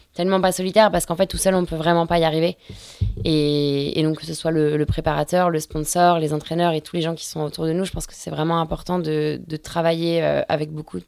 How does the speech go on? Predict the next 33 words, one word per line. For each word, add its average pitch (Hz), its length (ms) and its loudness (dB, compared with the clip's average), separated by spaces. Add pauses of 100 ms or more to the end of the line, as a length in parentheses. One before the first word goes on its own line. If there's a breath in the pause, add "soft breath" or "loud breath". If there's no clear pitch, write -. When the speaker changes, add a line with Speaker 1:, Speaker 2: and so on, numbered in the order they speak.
(140)
Speaker 2:
communication 170 640 -2
et 170 160 -2
efficacement - 540 -6
avec 160 160 -4
ces - 160 -12
personnes 185 380 -4 (680 loud breath)
qui - 140 -12
sont 170 220 -2
là, 165 300 6
euh, 143 60 4
pour - 180 -2
nous 156 180 0
aider 160 140 0
justement 165 340 -2
à, 170 280 0
à 151 160 -2
atteindre 156 280 -2
ce - 140 -10 (100)
haut 165 80 0
de 156 80 -2
montagne. 143 400 -4 (840 loud breath)
Speaker 1:
Ton 196 720 -2
sponsor, 220 640 -2
euh, 175 720 -2 (260)
le 180 140 -10
groupe 185 180 -8
Keguiner, 196 420 -4
il 190 80 -8 (280)
te - 80 -12
donne 175 280 -8
quoi 214 200 -4
comme 196 140 -6
objectif ? 175 720 -10